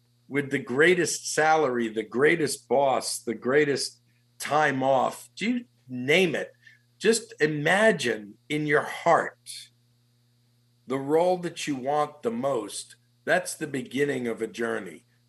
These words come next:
That's a job that, um, you really, really crave,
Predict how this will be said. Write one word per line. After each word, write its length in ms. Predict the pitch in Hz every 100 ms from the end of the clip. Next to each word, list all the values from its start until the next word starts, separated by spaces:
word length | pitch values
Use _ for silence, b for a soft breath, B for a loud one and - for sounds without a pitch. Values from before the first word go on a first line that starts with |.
| _
That's 300 | 135 156 -
a 60 |
job 560 | 139 127 131 131 127 123 _ _ _
that, 380 | - 123 120 - -
um, 440 | 117 113 113 117 _ _ _ _ _ _
you 200 | 127 131
really, 640 | 120 127 151 156 147 135
really 600 | 127 117 127 143 135 127
crave, 840 | 113 - 139 135 120 104 101 98